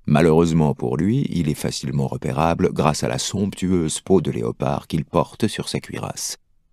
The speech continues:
Hector le découvre bientôt et lui fait honte de sa lâcheté. «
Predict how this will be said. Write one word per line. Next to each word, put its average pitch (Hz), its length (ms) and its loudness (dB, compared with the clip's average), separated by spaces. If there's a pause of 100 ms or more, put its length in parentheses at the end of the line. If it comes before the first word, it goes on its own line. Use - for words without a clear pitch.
Hector 78 440 2
le 64 100 -4
découvre 71 420 -4
bientôt 67 440 -2 (260)
et 87 100 6
lui 78 160 4
fait 71 200 0
honte 71 440 0
de 71 120 -2
sa 69 160 -2
lâcheté. « 62 520 -6